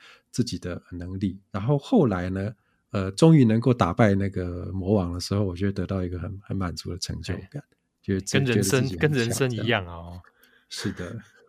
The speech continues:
Speaker 2: <laughs>
Speaker 1: 就是人生机制就是这个样子。
Speaker 2: <laughs> 对，对。
Speaker 1: 所以我们现在有很多，就是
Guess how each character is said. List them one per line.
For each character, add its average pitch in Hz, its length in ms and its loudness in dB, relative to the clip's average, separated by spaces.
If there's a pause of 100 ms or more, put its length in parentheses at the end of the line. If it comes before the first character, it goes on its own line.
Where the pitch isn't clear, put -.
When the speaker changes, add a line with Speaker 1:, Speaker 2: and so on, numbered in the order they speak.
(100)
Speaker 2:
<laughs> - 1700 -6
Speaker 1:
就 113 100 -4
是 117 80 2 (460)
人 113 200 4
生 117 280 4
机 113 200 -8
制 113 220 -6
就 101 160 -6
是 98 120 -10
这 - 180 -12
个 92 80 -12
样 95 280 -10
子。 113 120 -6 (260)
Speaker 2:
<laughs> - 340 -18
对， 160 100 -10 (340)
对。 - 180 -2 (500)
Speaker 1:
所 190 160 10
以 208 40 12
我 165 140 12
们 110 120 8
现 151 180 8
在 139 200 12
有 117 200 12
很 101 200 2
多， 98 360 0
就 156 140 0
是 135 220 2